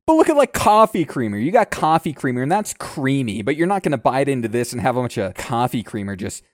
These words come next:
just splooging out onto your lap. Uh, so what, what is creamy, Hostess?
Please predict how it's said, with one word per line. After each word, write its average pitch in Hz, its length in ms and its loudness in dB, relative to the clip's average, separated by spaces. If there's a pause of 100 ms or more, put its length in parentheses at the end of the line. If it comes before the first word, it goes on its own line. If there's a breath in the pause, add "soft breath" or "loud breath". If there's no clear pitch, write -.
(180)
just - 320 -4
splooging 120 560 2
out 110 220 2
onto 101 220 -2
your 95 120 -4
lap. 117 380 -2
Uh, 196 160 0
so 269 160 0
what, 233 300 2
what 277 260 0
is 233 320 0
creamy, 214 760 -4
Hostess? - 680 -6